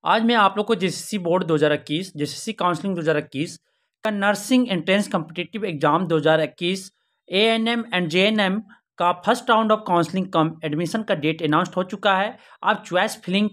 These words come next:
का रे-, डेट आ चुका है और रजिस्ट्रेशन करने का डेट आ चुका है। काउंसलिंग फी क्या होंगे वो मैं पूरे वीडियो में बताने जा रहा हूँ। प्लीज ये वीडियो को like, शेयर and सब्सक्राइब जरूर कर दें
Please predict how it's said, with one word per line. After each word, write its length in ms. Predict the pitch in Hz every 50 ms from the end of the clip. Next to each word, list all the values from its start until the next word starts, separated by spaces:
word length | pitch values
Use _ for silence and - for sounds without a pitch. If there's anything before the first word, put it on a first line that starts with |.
| -
का 140 | 196 175 175
रे-, 220 | 160 156 156 165 - - - 156
डेट 280 | 143 156 175 175 170
आ 100 | 156 165 175
चुका 300 | - 190 - - 185 180
है 140 | 185 214 208
और 80 | 180 151
रजिस्ट्रेशन 420 | 156 147 - - 156 - - 185
करने 300 | - 160 143 139 156 175
का 140 | 170 180 170
डेट 240 | 156 143 151 151 160
आ 60 | 156 156
चुका 200 | 156 - - 185
है। 60 | 185 185 -
काउंसलिंग 420 | 151 147 147 - - 190 196 - -
फी 100 | 202 190
क्या 220 | 190 - 180 180 180
होंगे 340 | 180 196 208 208 214 233 254 240 _ _ _ _ - - _ -
वो 120 | 240 254 269
मैं 200 | 262 262 254 262
पूरे 260 | 240 208 202 214 220 226 226 226 254 _ _ _ _ _ _
वीडियो 360 | 147 143 165 196 190 220 240 240
में 220 | 226 240 240 233
बताने 340 | 208 196 202 180 170 180 190 175
जा 160 | 180 180 185
रहा 240 | 196 190 190 196 202
हूँ। 300 | 202 208 220 233 254 233 - - _ _ -
प्लीज 280 | 214 220 262 262 262 254
ये 120 | 190 196 190
वीडियो 320 | 170 196 196 180 208 220
को 160 | 220 220 208 185
like, 280 | 175 160 175 208 208 -
शेयर 300 | - - 175 180 190 185
and 160 | 151 165 160
सब्सक्राइब 500 | 160 160 165 - - - 180 190 196 165
जरूर 220 | 156 156 190 190 -
कर 120 | 208 190
दें 240 | 165 175 208 220 226